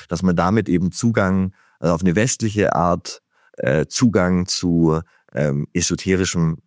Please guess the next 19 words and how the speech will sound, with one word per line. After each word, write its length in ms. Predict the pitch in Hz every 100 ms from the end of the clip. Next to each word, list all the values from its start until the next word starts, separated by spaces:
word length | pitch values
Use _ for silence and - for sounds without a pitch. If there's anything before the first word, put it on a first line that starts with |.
| -
Wissen 420 | - 87 98 117
bekommen 400 | 90 - 95 95
könnte, 280 | - 90 87
eben 160 | 76
sehr, 180 | 82 87
sehr 120 | 82
verlockend. 560 | 78 76 95 - 123 - _ - - - - - _
Und 400 | 107 131 156 87
wir 160 | 110 101
sehen 240 | 104 117
dabei 340 | 110 95 95
eben 280 | - 90 92
diese 260 | 87 85 87
spannende 400 | - 92 98 92
Vermischung 580 | 85 87 113 - 113 110
von 300 | - 90 95
Hinduismus 540 | 92 87 90 110 95
und 80 | 80
Protestantismus 1000 | - 95 123 131 131 - 135 - 139